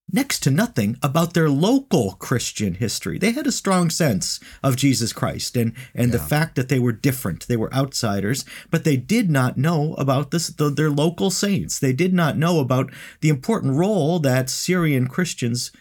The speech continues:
Speaker 1: played in the very early development of Christianity. They were unaware of this because it wasn't taught in the schools.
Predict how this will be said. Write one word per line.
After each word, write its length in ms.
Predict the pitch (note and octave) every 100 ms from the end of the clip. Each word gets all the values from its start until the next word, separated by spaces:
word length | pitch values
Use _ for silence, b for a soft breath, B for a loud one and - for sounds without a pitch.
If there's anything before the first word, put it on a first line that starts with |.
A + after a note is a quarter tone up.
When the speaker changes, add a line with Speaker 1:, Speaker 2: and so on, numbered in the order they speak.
| b -
Speaker 1:
played 300 | F3 G#3 F#3
in 100 | C3
the 100 | G#2+
very 680 | F2+ - A3 A3+ C3 F2+ -
early 320 | B2+ A2+ A2
development 640 | G2 G#2 G#2 F#2 - F#2+ F#2
of 120 | E2
Christianity. 800 | - A#2 - A#2+ F3+ D#3+ C3 B2+ b -
They 80 |
were 120 | E3 E3+
unaware 380 | F3+ F3+ G3+
of 100 | D#3+ G2
this 220 | F#2 - B -
because 240 | E3 D#3+
it 100 | E3
wasn't 340 | C3 D3+ D3+ C3
taught 260 | - A#2+
in 120 | A#2+ A#2
the 60 |
schools. 600 | - - F#2+ G#2+ F#3 -